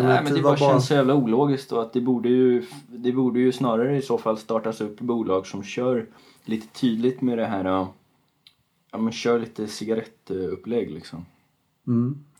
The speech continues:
Speaker 1: Att det står liksom att det är... det här är farligt. Eh, spela ansvarsfullt, man är tydlig med det, liksom, att vi, vi tar ansvar och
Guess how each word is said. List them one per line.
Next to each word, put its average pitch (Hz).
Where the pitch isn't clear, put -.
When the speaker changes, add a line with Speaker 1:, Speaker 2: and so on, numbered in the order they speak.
Speaker 1:
Att 95
det 95
står 101
liksom 80
att -
det 95
är... -
det -
här 95
är 95
farligt. 120
Eh, 85
spela 104
ansvarsfullt, 101
man 107
är 98
tydlig 110
med 107
det, 87
liksom, 82
att -
vi, 92
vi 95
tar 95
ansvar 85
och 82